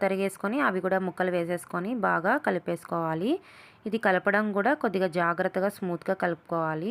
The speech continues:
ఎందుకంటే కట్ అయిపోతుంది, ఎక్కువ లిక్విడ్గా తయారైపోతుంది. అలానే వన్ టేబుల్ స్పూన్ ధనియా పౌడర్. ఇప్పుడు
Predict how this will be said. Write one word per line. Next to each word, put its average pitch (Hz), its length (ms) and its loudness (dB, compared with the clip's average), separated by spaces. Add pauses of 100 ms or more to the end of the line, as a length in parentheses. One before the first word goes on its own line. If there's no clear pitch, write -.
(120)
ఎందుకంటే 175 320 -2 (120)
కట్ 175 200 0
అయిపోతుంది, 165 480 -6
ఎక్కువ 175 260 -2
లిక్విడ్గా 170 480 -2
తయారైపోతుంది. 156 720 -6 (140)
అలానే 180 320 0
వన్ 190 160 -2
టేబుల్ 180 300 0
స్పూన్ 185 240 -4
ధనియా 165 260 -2
పౌడర్. 156 380 -4
ఇప్పుడు 226 160 -6